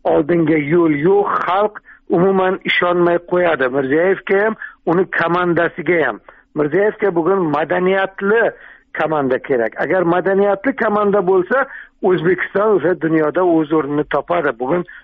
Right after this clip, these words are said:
siyosiy madaniyat bo'lmasa agar, sizni hurmat qilishmaydi, har qanday minbarlarda, masalan, Xrushchyov borib turib, Birlashgan Millatlar Tashkilotida,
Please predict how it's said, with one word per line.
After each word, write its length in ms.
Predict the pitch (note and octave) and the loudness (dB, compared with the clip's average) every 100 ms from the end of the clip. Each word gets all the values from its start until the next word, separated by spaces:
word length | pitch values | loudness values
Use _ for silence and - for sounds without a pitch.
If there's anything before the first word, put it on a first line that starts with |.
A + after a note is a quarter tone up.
| _ | _
siyosiy 380 | - D#3 D#3 F#3 | -4 -2 0 2
madaniyat 580 | F3 D3+ D3+ E3 E3 D3 | 2 0 0 0 0 -2
bo'lmasa 600 | B2+ D#3 G#3 G3+ E3 E3+ | -2 0 2 2 0 -2
agar, 320 | C#3+ B2 F#3 B3+ - _ _ - | -2 -2 -2 -2 -6 _ _ -12
sizni 200 | C#3+ D#3+ | -4 -2
hurmat 380 | E3 D#3+ D#3+ - | 0 0 -2 -2
qilishmaydi, 680 | - D3+ E3 F#3+ C4 G#3 A#2+ - _ _ | -4 -2 0 0 0 0 -2 -6 _ _
har 160 | F3 G#3 | -4 -2
qanday 320 | E3 E3+ F3 | 0 0 2
minbarlarda, 840 | E3 E3 D#3+ D#3 D#3 D3+ D3 E3 G#3+ - - | 2 2 2 2 2 2 2 2 0 -4 -16
masalan, 340 | _ C#3+ F3+ G3 | _ -4 -2 -2
Xrushchyov 500 | - F3+ F3+ G3 F3 | 0 0 0 -2 0
borib 320 | E3 F#3 F3 - | 0 0 0 -2
turib, 220 | F#3+ G#3 - - - | -2 -2 -8 -20 -20
Birlashgan 560 | - E3 F3 E3+ - G3 | -4 0 2 0 0 0
Millatlar 500 | E3+ F#3 F#3+ F#3+ F#3 | 2 2 2 0 -2
Tashkilotida, 800 | - F3 - F#3+ E3+ D#3+ D#3+ G3 | -2 -4 -2 0 0 0 -2 0